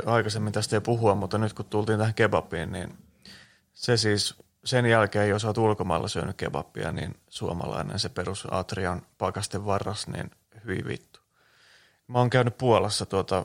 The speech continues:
Gdanskissa vähän lomailemassa ja sieltä sai ihan niinku joka arkipäivä niinku aamu kolmeen asti kebabkioskilta tämmösen kebabboxin. Maksoi ehkä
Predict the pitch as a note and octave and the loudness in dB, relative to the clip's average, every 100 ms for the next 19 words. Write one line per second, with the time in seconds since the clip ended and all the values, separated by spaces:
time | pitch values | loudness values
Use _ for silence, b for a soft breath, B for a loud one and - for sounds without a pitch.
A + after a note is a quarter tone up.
0 | A2 - A#2 G2+ - G2+ - - B B | -4 0 2 2 0 -4 -4 -8 B B
1 | _ _ _ _ _ _ _ - - _ | _ _ _ _ _ _ _ -20 -20 _
2 | - A#2 A#2+ B2 A2+ G#2+ A2 G#2+ - G#2+ | 0 6 6 8 6 4 2 0 0 2
3 | G#2+ G#2+ _ _ - B2 B2+ A2 B2+ B2 | 0 -2 _ _ -2 2 4 4 6 6
4 | A#2+ A#2 A2+ G#2+ G#2 A2 A2 F#2 F#2+ F#2 | 6 6 4 2 2 4 4 6 6 4
5 | F2 - D#2 D2+ D#2+ - F2+ F2 F2 E2+ | 0 0 2 2 0 4 4 4 4 4
6 | D#2+ G1+ - - - - _ b b b | 2 0 -4 -6 -6 -12 _ b b b
7 | b b b - G#2 F#2+ - - F2+ G#2+ | b b b -4 0 0 -2 -4 -4 -2
8 | - G2+ A2 - - - A2 A2+ A2 B2 | -4 -4 -4 -6 -8 -4 -4 -4 0 2
9 | G#2+ G2 - G#2+ G#2 - F#2+ G#2 B B | 2 0 -2 2 2 0 -4 -6 B B
10 | - A2 G#2 - G#2 G2+ G#2+ G#2 G#2+ | -14 -12 -8 -4 -2 0 0 0 -2